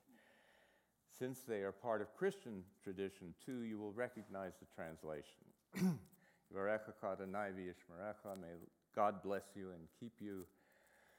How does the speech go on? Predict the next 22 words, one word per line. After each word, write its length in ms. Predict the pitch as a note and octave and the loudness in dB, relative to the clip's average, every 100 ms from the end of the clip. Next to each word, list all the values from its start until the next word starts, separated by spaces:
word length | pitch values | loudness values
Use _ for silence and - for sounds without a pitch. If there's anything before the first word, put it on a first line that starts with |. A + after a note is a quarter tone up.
| _ _ _ - | _ _ _ -2
"Ya'er 320 | F#2 G2+ G#2 | 2 4 4
Adonai 280 | G2 F#2+ F#2 - | 0 0 -2 -2
panav 220 | G2 F2+ | -2 0
elecha 440 | F2 F2 F2+ F2+ F2 | 0 0 0 -2 -4
v'yichunecha," 760 | F2 F2 F2+ F2+ G2+ - F2 E2+ | -4 -6 -6 -4 -4 -4 -4 -4
may 140 | F2 | -4
God's 340 | F#2 F2+ F#2+ - | -2 -4 -4 -8
face 260 | F#2 F2 F2+ - | -4 -2 -2 -2
shine 300 | G2 G2+ G2 | -4 -4 -4
on 180 | F#2+ F#2 | -4 -4
you 280 | F#2 F#2 | -2 -2
and 120 | F2 E2+ | -4 -8
be 100 | D#2+ - | -10 -4
gracious 420 | G2 G#2+ G#2+ F#2+ - | -2 -2 -6 -14 -12
to 60 | G2 | -8
you. 300 | F2+ F2+ E2+ - - _ _ _ _ _ _ _ _ _ _ - | -6 -6 -6 -12 -20 _ _ _ _ _ _ _ _ _ _ -14
"Yisa 320 | D#2+ - G2 F2+ | -12 -2 0 2
Adonai 300 | F2+ F2 E2+ - | 0 -2 -2 -4
panav 260 | E2+ F2 | -6 -4
elecha 460 | E2 D#2+ E2+ - E2 | -2 0 -2 -2 -6
v'yasem 500 | E2 D#2+ - E2+ E2 | -4 -6 -6 -8 -8
lecha 240 | D#2+ D2+ | -8 -10